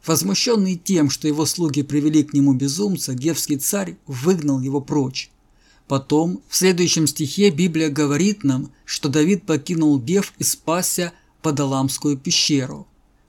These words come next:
Первая книга Царств, двадцать вторая глава, первый стих. Теперь, когда вы понимаете весь контекст происходящего, то можете оценить слова, которые были написаны в глубине пещеры. После такого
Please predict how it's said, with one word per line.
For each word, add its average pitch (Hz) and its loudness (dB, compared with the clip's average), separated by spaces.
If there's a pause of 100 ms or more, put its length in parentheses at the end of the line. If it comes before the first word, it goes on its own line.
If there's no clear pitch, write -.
(240)
Первая 147 2
книга 139 0
Царств, 170 -4 (120)
двадцать 135 -4
вторая 143 -2
глава, 135 -4
первый 139 -4
стих. - -8 (760)
Теперь, 151 0
когда 143 -2
вы 139 0
понимаете 147 2
весь 139 0
контекст 139 -2
происходящего, 143 -4 (400)
то 160 0
можете 180 0
оценить 160 -2
слова, 143 -4 (260)
которые 143 0
были 151 2
написаны 151 0
в 139 -2
глубине 143 2
пещеры. 139 -2 (640)
После 151 0
такого 147 0